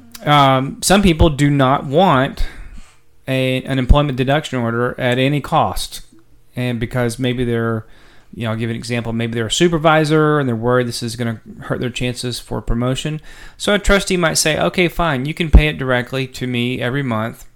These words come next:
on the condition that you agree to one year strict compliance for the first year of the case." Uh, this way, that, you know, it saves the trustee a lot of trouble. If you don't make your payment, they can just,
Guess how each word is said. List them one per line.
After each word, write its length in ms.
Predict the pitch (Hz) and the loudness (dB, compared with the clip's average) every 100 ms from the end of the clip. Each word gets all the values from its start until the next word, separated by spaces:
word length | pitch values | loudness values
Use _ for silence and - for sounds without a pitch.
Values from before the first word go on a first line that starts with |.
| - - - - - - - - | -20 -20 -20 -20 -20 -20 -20 -18
on 180 | - 123 | -6 -2
the 60 | 131 | -2
condition 640 | 131 131 156 151 135 135 | -2 2 2 2 0 -2
that 320 | 123 120 123 131 | 0 0 0 -2
you 120 | 143 | -2
agree 240 | 131 135 | 2 2
to 60 | 135 | 2
one 320 | 120 131 139 | 0 0 0
year 180 | 127 127 | 0 -2
strict 220 | - 147 | -4 -6
compliance 480 | 123 143 151 131 - | -4 -2 0 -2 -6
for 100 | 120 | -10
the 80 | 117 | -8
first 400 | - 127 123 - | -2 -2 0 -4
year 240 | 120 120 | -2 -2
of 220 | - 120 | -4 -8
the 80 | 113 | -10
case." 640 | - 190 143 95 - - - - - - - - - - - | -4 -2 -2 -4 -10 -12 -18 -20 -20 -20 -20 -20 -20 -14 -4
Uh, 380 | 135 131 127 | 0 2 2
this 240 | 131 151 - | 0 -2 0
way, 200 | 139 143 | 0 0
that, 280 | 123 120 - - | -2 -6 -10 -18
you 220 | - 127 | -8 -6
know, 60 | 120 | -4
it 60 | |
saves 300 | 120 127 127 | -2 -2 -2
the 60 | 120 | -6
trustee 300 | - 123 - | -6 -6 -4
a 60 | 123 | -2
lot 160 | 113 | -2
of 80 | 107 | -4
trouble. 500 | - - 190 131 143 | -4 0 2 2 -2
If 140 | 127 | -4
you 180 | 110 127 | -6 -8
don't 480 | 120 131 127 131 - | -6 -2 -2 -4 -10
make 320 | 127 117 113 | -8 -6 -6
your 100 | 117 | 2
payment, 520 | - 117 110 139 - | 4 4 2 -6 -10
they 140 | - 117 | -12 -10
can 180 | 120 110 | -8 -10
just, 220 | 110 | -10